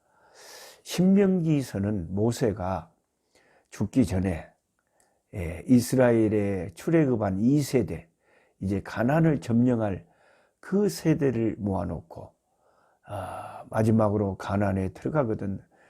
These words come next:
어떻게 하나님을 섬기고 살아야 되느냐 하는 것을 죽기 전에 절박한 심정으로 신명기서에 가르치고 있습니다. 신약의 예수님도 마귀를 대적할 때에,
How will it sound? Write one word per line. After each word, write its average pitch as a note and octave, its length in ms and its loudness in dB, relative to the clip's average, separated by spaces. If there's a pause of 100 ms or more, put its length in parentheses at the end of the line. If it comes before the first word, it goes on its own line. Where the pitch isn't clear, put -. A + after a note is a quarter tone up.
(180)
어떻게 G3+ 500 0
하나님을 E3 520 0
섬기고 C3+ 460 -2
살아야 A#2 400 -4
되느냐 E2+ 540 -10 (680)
하는 G#2+ 260 -2
것을 F#2 440 -4 (540)
죽기 A2 320 0
전에 G2 300 0
절박한 D3+ 640 4
심정으로 C3+ 760 -4 (440)
신명기서에 G2 960 -4
가르치고 - 540 -10
있습니다. - 580 -16 (920)
신약의 A2 560 4
예수님도 G#2+ 580 -2
마귀를 G2 600 -4 (440)
대적할 F#2 520 -2
때에, F2+ 380 -8